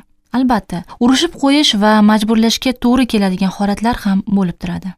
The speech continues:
Ammo bunday vaziyatda kichkintoyga tanlash huquqini berish yoki uni ishontirishga urinib ko'rish yaxshiroq samara beradi. Masalan, bola hali siz o'qimagan gazetani yirtayotgan bo'lsa, uni qo'lidan tortib olish yoki qo'liga urishdan ko'ra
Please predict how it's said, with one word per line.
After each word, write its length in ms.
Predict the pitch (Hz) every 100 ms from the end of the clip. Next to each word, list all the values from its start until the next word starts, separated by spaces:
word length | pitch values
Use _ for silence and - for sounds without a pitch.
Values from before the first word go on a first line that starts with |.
| _ -
Ammo 360 | 185 180 180 185
bunday 360 | 180 214 190 180
vaziyatda 460 | 175 196 190 247 262 -
kichkintoyga 540 | - - 247 262 247 269 240
tanlash 360 | 233 240 226 -
huquqini 380 | 196 - 208 196
berish 380 | 185 185 160 - _
yoki 460 | 180 190 190 - 196
uni 320 | 196 214 220 - -
ishontirishga 640 | - 240 226 220 - 240 208
urinib 300 | 220 233 220 -
ko'rish 320 | 190 277 - - 247
yaxshiroq 400 | 294 294 208 190 -
samara 280 | 220 185 170 185
beradi. 320 | 185 - 196 _ _
Masalan, 440 | 214 226 285 381 262
bola 200 | 269 302 -
hali 200 | 262 269
siz 220 | 277 233
o'qimagan 600 | 233 - 233 233 254 226
gazetani 560 | 208 208 214 208 202 196
yirtayotgan 640 | 202 214 214 202 - 185 175
bo'lsa, 400 | 175 170 269 339 - -
uni 120 | 254 262
qo'lidan 340 | 247 233 233 220
tortib 400 | 220 220 - 190 180
olish 340 | 175 302 - - _ _
yoki 320 | 202 202 196 190
qo'liga 260 | 196 196 196
urishdan 460 | 190 190 - 190 175
ko'ra 240 | 190